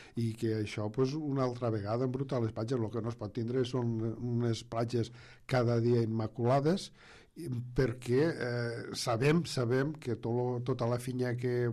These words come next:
pots fer o pots dedicar-li, tots els esforços que pots dedicar-li, arribarà un moment que et vindrà una llevantada. Que bé, que bé, i això ho sabem tots,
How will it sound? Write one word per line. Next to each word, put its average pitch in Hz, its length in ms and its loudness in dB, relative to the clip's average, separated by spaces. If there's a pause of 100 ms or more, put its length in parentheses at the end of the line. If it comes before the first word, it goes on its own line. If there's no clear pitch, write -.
pots 120 300 -8
fer 135 200 2
o 123 120 0
pots 123 200 -4
dedicar-li, 127 680 0 (380)
tots 120 160 0
els 120 180 2
esforços 120 340 -4
que 123 60 -2
pots 113 180 0
dedicar-li, 123 560 2
arribarà 120 480 2
un 120 60 0
moment 131 400 0 (340)
que - 100 -2
et 120 80 -2
vindrà 123 300 2
una 139 160 2
llevantada. 123 460 0 (100)
Que 127 200 4
bé, 131 320 2 (100)
que 113 120 0
bé, 117 260 0 (600)
i 113 60 -4
això 120 140 0
ho 110 40 0
sabem 107 320 0
tots, - 420 -2